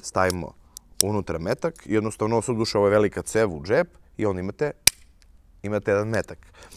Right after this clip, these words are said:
Koji čuvate, mislim, ono, u ratu za sebe, ne dao Bog. E, vraćamo na svoje šine, moramo ovako, da bi ovaj ovde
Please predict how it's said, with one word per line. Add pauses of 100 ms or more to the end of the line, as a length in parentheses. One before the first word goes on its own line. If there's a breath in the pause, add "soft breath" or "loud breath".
(680 loud breath)
Koji
čuvate, (300)
mislim,
ono,
u
ratu
za
sebe, (100)
ne
dao
Bog. (340 loud breath)
E,
vraćamo
na
svoje
šine,
moramo
ovako,
da
bi (480)
ovaj
ovde